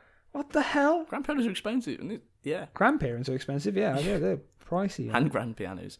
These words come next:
Speaker 1: Grand
Speaker 2: But yeah, I think
Speaker 1: pianos.
Speaker 2: a-, apparently he got, like, dishonorably discharged or something like that for stealing from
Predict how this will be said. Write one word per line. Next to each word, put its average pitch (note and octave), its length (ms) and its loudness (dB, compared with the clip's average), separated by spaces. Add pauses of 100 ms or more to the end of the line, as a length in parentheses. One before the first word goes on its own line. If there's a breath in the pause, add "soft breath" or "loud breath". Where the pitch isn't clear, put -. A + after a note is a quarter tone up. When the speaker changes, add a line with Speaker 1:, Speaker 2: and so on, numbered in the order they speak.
(140 loud breath)
Speaker 1:
Grand F3 320 -2
Speaker 2:
But G#3 80 4
yeah, - 120 6
I E3 60 6
think G3+ 200 0
Speaker 1:
pianos. - 140 -8
Speaker 2:
a-, - 260 -6
apparently G3 340 0
he F3+ 100 -2
got, D3+ 400 0 (640)
like, C3 100 -8
dishonorably C#3+ 480 -2
discharged B2 480 -4
or - 40 -12
something G2+ 240 -8
like A2+ 100 -8
that - 60 -18
for - 80 -18
stealing A2 300 -6
from A2 220 -10